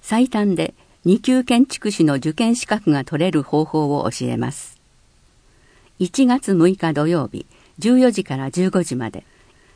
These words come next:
和歌山市の和歌山産業技術専門学院で行います。定員は十五人、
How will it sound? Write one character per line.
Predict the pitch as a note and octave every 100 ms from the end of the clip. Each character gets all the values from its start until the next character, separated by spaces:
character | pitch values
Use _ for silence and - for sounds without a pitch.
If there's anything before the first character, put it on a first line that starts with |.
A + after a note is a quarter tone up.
| _ -
和 | G3
歌 | B3+
山 | A#3+ G#3+
市 | B3 C#3
の | C3 - _ _ -
和 | G#3
歌 | C4+
山 | B3+ E3+ C#3+
産 | G3 G#3+
業 | A3 G#3+
技 | F#3+
術 | F3+ G3+ F#3
専 | - G3
門 | G3 F#3+
学 | F#3 F#3+ D3
院 | B2
で | A#2+
行 | A#2+ A#2+
い | A2+ A2+
ま | A2+
す。 | C#3+ - _ _ _ _ _ _ _ _ -
定 | A3+
員 | A3 G#3 F#3+
は | E3+ D#3+ -
十 | A#3+ G3+
五 | C#3+ C#3
人、 | C#3+ G2